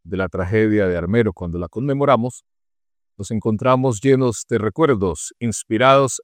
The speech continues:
en tantas y cada una de las historias que nos han contado particularmente los sobrevivientes y lo vivido como reportero del noticiero veinticuatro horas en el cubrimiento de la misma.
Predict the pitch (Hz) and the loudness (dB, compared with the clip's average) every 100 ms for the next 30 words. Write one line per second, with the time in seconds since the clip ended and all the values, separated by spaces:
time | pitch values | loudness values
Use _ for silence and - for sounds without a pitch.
0 | _ 120 120 113 - 170 160 143 131 - | _ 0 0 0 0 0 0 -2 -4 -4
1 | 98 123 120 120 110 95 92 - 117 113 | -4 0 2 2 0 -2 -6 -2 0 2
2 | 110 - - _ _ _ 90 90 107 101 | 0 0 -14 _ _ _ -12 -8 -6 -4
3 | 101 92 107 101 95 87 87 98 98 101 | -6 2 2 2 -2 -8 -8 -2 -2 -2
4 | 101 95 95 92 98 98 - 101 92 92 | -4 -4 -4 -4 -6 -6 -6 -6 -2 4
5 | 131 113 95 90 - - _ _ _ _ | 4 4 -2 -6 -8 -20 _ _ _ _
6 | - 202 180 180 170 190 175 123 117 107 | -4 0 4 6 6 6 4 4 0 0
7 | 104 101 101 - 127 127 120 - _ _ | -2 -2 -2 4 4 4 2 -6 _ _
8 | _ 101 101 95 98 - 113 110 92 87 | _ -6 -4 -4 -6 -2 0 2 0 -4
9 | 104 98 110 107 104 - 90 87 98 90 | -4 -2 0 0 0 -4 -8 -8 -8 -4
10 | 98 101 95 95 98 180 120 87 | -2 -4 -4 -4 -2 -2 -4 -8